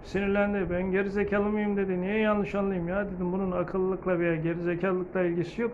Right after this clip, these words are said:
dedim bu konunun. "Konuyu bilmeyince," dedim, "insanlar farklı yorum yapabiliyorlar," dedim. "Konu neymiş?" dedi. Dedim ki, "Kur'an'daki ölü," dedim, "toprağın altına giren ölü değil," dedim. "Bak," dedim, "siz şimdi burada ölü değilsiniz,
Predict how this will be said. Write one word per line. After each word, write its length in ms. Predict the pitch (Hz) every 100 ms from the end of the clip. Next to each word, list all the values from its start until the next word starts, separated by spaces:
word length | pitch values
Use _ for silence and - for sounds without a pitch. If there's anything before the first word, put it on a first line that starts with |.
| 180
dedim 220 | 160 156
bu 80 | 147
konunun. 360 | 165 185 233 - - - - - - - -
"Konuyu 400 | 190 208 208 208 -
bilmeyince," 680 | 226 240 220 185 180 208 220
dedim, 280 | 190 214 214
"insanlar 520 | 208 196 202 202 214 208
farklı 420 | 202 208 202 214
yorum 320 | 202 208 208
yapabiliyorlar," 760 | 202 208 202 208 208 151 143 147
dedim. 180 | 156 214 - - - - - - - - -
"Konu 280 | - 233 233
neymiş?" 380 | 220 196 156 -
dedi. 280 | 170 220 196
Dedim 220 | 214 214
ki, 100 | 202
"Kur'an'daki 680 | - 190 202 202 196 220 214 190
ölü," 280 | 196 226
dedim, 280 | 190 185 208 - - - - - - - - -
"toprağın 440 | - 180 185 208 208
altına 360 | 196 196 196
giren 300 | 185 190 196
ölü 300 | 196 185 185
değil," 220 | 196 196 156
dedim. 220 | 156 170
"Bak," 140 | 185 185
dedim, 160 | 165 160
"siz 200 | - 180
şimdi 380 | - 202 175 165
burada 180 | 175 185
ölü 320 | 185 196 202
değilsiniz, 380 | 202 160 160